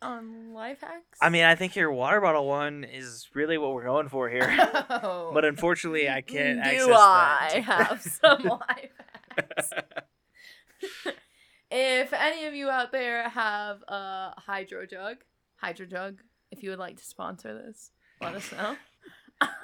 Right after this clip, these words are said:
Speaker 2: All days off podcast at gmail dot com. All days off podcast at gmail dot com.
Speaker 1: <laughs> You might be thinking, "Wow, Hydro Jug,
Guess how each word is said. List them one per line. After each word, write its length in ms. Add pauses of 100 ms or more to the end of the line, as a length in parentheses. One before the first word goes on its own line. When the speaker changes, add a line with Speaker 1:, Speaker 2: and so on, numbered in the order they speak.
(260)
Speaker 2:
All 160
days 260
off 300
podcast 840
at 220
gmail 460
dot 240
com. 440 (460)
All 300
days 400
off 520 (240)
podcast 540
at 100
gmail 380
dot 220
com. 180 (560)
Speaker 1:
<laughs> 500
You 240
might 200
be 120
thinking, 520 (280)
"Wow, 400
Hydro 320
Jug, 340